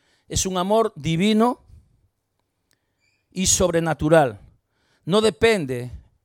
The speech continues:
el amor ágape de Dios de los sentimientos,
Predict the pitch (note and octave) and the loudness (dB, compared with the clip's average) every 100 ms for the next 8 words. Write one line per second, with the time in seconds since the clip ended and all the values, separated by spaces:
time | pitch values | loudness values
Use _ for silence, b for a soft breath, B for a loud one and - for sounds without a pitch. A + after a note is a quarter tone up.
0 | _ - C#3 C#3 D#3+ E3 D#3 D#3+ D3 - | _ -10 -6 0 0 0 0 0 -2 -4
1 | C3+ C3+ D#3 D#3 - - _ - C3 D#3+ | -4 -2 0 0 -4 -16 _ -10 -4 -2
2 | D#3+ E3+ D3+ D#3 F3 F#3 C#3 A#2 G#2 - | -2 -4 -6 -4 0 0 -2 -10 -14 -16